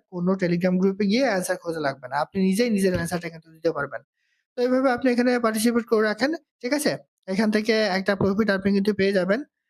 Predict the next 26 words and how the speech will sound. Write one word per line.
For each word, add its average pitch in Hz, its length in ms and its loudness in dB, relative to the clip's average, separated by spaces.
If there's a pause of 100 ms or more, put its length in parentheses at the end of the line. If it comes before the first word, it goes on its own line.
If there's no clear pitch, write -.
(140)
আর 170 180 -2
যখন 185 240 2
অফারটা 202 340 0
শেষ 202 260 0
হবে, 247 260 2 (360)
তখন 180 240 0
আপনার, 202 360 0 (400)
আহ, 175 180 -2
রিওয়ার্ড 208 400 2
হবে, 254 200 0
তারা 208 180 0
কিন্তু 190 200 2
এখানে 185 240 0
দিয়ে 156 140 2
দিবে। 147 220 -2
খুব 320 300 0
বেশি 294 240 0
কিন্তু 277 200 0
এখান 262 180 0
থেকে 247 200 0
রিওয়ার্ড 220 260 0
আপনি 190 180 0
পাবেন 147 280 -2
না। 131 140 -8 (420)
হয়তোবা 226 400 0
আপনি, 254 380 -2